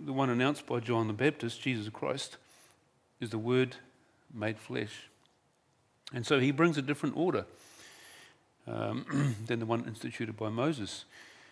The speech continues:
Spoken here, "For the law was given through Moses,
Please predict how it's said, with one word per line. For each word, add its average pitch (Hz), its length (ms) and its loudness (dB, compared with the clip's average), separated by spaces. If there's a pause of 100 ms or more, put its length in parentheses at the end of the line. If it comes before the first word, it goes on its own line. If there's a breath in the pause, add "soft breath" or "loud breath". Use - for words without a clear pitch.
(760 loud breath)
Spoken 127 420 -6
here, 123 300 0
"For 127 200 -4
the 117 80 -2
law 135 200 4
was 156 180 2
given 131 360 0
through 123 280 -6
Moses, 123 560 -4